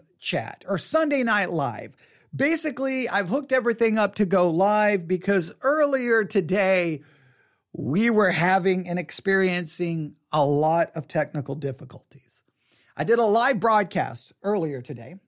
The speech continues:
In fact, let me just bring up our, all of our content really quick. Let's go to, uh, let's go to Theology Central. Here we go. Um,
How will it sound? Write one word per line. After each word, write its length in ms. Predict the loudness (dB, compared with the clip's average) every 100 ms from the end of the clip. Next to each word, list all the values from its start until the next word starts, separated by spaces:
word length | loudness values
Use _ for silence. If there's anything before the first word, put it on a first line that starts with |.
| -16
In 100 | -12
fact, 220 | -10 -10
let 100 | -10
me 80 | -12
just 240 | -12 -12
bring 180 | -8 -8
up 140 | -8 -8
our, 220 | -8 -10 -16 -10
all 140 | -8
of 100 | -8
our 80 | -12
content 460 | -10 -10 -10 -14 -14
really 220 | -16 -14
quick. 320 | -14 -14 -16 _ _ _ _ _ _ _ _
Let's 140 | -16 -8
go 120 | -6
to, 160 | -8 -14 _ _ _ _ _ -8
uh, 280 | -4 -4 -4
let's 180 | -4 -4
go 100 | -4
to 80 | -4
Theology 540 | -2 0 2 0 -2
Central. 420 | -8 -10 -12 -10
Here 140 | -2 0
we 100 | 0
go. 180 | -4 -14 _ _ _ _ -2
Um, 440 | 0 2 0 -4